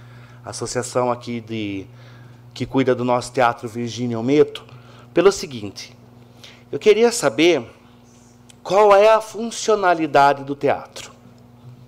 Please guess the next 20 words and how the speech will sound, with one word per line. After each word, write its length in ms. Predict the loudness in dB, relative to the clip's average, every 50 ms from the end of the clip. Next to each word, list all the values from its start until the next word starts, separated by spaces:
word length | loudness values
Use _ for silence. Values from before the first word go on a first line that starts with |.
| -20 -20 -20 -20 -20 _ _ _ -20 -20 -20 -20 -20 -20 -20 -20 -14 -6 -2
Porque, 220 | 0 4 4 4
por 160 | 6 6 6 6
exemplo, 580 | 6 4 2 0 0 0 -4 -8 -16 -16 -16 -18 -20 -20 -20 _ _ _ -20 -20 -16 _ 2
eu, 300 | 2 4 4 4 2 2
eu 260 | 0 0 2 2 2
entendo 460 | 2 2 4 4 4 4 4 0 -4
que 100 | 0 2
é 60 | 2
uma 160 | 2 2 0 -4
instituição, 840 | -4 -8 -12 -12 -10 -10 -10 -8 -4 0 2 2 2 2 0 0 0
eu 80 | -2
entendo 280 | -2 0 0 0 0 -2
que 120 | -2 -2
é 40 | -2
uma 160 | 0 0 0
ong, 320 | 2 2 2 2 0 0 -2
eu 100 | -2 -2
sei 200 | -2 -2 -4 -4
que 240 | -4 -4 -2 0 2
é, 360 | 2 2 2 0 0 -4